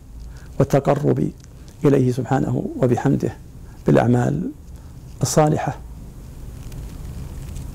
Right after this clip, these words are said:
فإنه عند انقضاء الشهر ينظر الإنسان إلى ما مض-، إلى ما مضى منه ويندم، وطبيعة الإنسان الندم دائمًا،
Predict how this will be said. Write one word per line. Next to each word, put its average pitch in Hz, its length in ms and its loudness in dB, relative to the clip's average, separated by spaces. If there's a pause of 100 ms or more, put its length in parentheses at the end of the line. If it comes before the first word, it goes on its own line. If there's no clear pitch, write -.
(560)
فإنه 180 540 6 (760)
عند 160 180 8
انقضاء 185 680 8 (360)
الشهر 185 400 6 (320)
ينظر 143 280 6
الإنسان 139 420 2
إلى 123 280 4
ما 120 140 4
مض-، 131 320 0
إلى 135 360 6
ما - 440 0 (100)
مضى 143 380 6
منه 139 320 4 (1000)
ويندم، 131 440 6 (920)
وطبيعة 127 440 6
الإنسان - 460 -4 (500)
الندم 120 380 6
دائمًا، 127 440 0